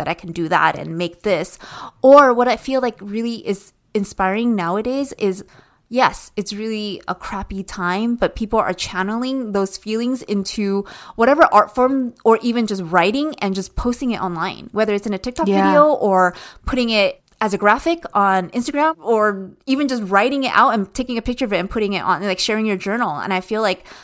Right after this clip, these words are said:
Speaker 1: that connects so many other people to how you're feeling.
Speaker 2: Mm-hmm.
Speaker 1: Putting it out in the universe and letting other people know that they're not alone.
Speaker 2: Definitely.
Speaker 1: It's so, it's so powerful.
Speaker 2: Yeah, I need to spend some more time on, on Pinterest. I just opened it up as you said that, and now I'm like,
Speaker 1: <laughs>
Speaker 2: "Oh,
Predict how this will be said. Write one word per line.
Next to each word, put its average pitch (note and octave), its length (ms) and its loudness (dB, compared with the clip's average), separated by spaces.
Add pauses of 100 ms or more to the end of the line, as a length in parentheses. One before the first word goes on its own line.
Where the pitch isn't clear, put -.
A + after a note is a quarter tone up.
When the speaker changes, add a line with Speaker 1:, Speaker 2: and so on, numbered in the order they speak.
(100)
Speaker 1:
that G#3 260 0
connects F#3+ 460 -6
so G3 200 -6
many F#3 260 -4
other E3+ 220 -6
people E3 400 -10
to F3 140 -6
how D#3 120 -8
you're D3+ 220 -10
feeling. G#3 460 -8 (100)
Speaker 2:
Mm-hmm. G#3+ 180 0
Speaker 1:
Putting F3+ 220 2
it - 80 4
out F#3+ 180 6
in G3 100 -2
the F3+ 60 -2
universe F3 540 -4
and E3+ 440 -8 (220)
letting F#3+ 300 0
other F3 140 0
people F3+ 240 -4
know D#3+ 160 -2
that C#3+ 140 -4
they're E3 100 -2
not A#2 220 -4
alone. G#2 440 -8
Speaker 2:
Definitely. G3 520 -2
Speaker 1:
It's - 140 -2
so, A#3+ 300 10
it's C4+ 100 6
so A#3 300 2
powerful. D3+ 640 -4 (240)
Speaker 2:
Yeah, F3 420 0
I G3 140 0
need A3 160 2
to D4+ 80 0
spend G#3+ 320 -2
some F#3 140 -6
more E3+ 160 -4
time D3 320 -6
on, D3+ 320 -8 (100)
on D3+ 160 -6
Pinterest. - 640 -10 (180)
I G3 60 2
just A#3 220 -2
opened G3 240 0
it F3+ 80 -2
up E3+ 160 0
as D3 160 -4
you D#3+ 80 -4
said D#3 220 -4
that, - 180 -4
and E3+ 100 -4
now E3+ 80 -4
I'm F3 100 -2
like, E3+ 200 -4
Speaker 1:
<laughs> - 40 -10
Speaker 2:
"Oh, F#3+ 380 -2